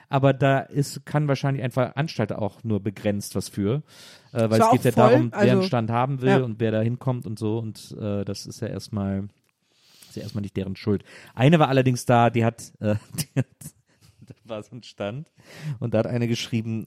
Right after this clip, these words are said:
Speaker 1: äh, da lagen dann so fünf Bilder und dann so, wenn sie auch eines der Penisbilder wollen, äh, fragen sie hier die Künstlerin, dann so ein Pfeil zu der Frau, die da saß. Und diese Penisbilder, die sie da ausgestellt hatte, das waren so kleine,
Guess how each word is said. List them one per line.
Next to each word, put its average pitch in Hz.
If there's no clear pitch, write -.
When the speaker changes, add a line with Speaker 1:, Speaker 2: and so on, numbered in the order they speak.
Speaker 1:
äh, 107
da 90
lagen 117
dann 123
so 110
fünf -
Bilder 180
und 120
dann 120
so, 123
wenn 131
sie 123
auch 143
eines 139
der 131
Penisbilder 165
wollen, 165
äh, 123
fragen 135
sie 127
hier 131
die 127
Künstlerin, 120
dann 98
so 104
ein 101
Pfeil 127
zu -
der 110
Frau, 131
die 131
da 98
saß. 95
Und 117
diese 110
Penisbilder, 110
die 104
sie 101
da 98
ausgestellt 123
hatte, 104
das 101
waren 110
so 113
kleine, 120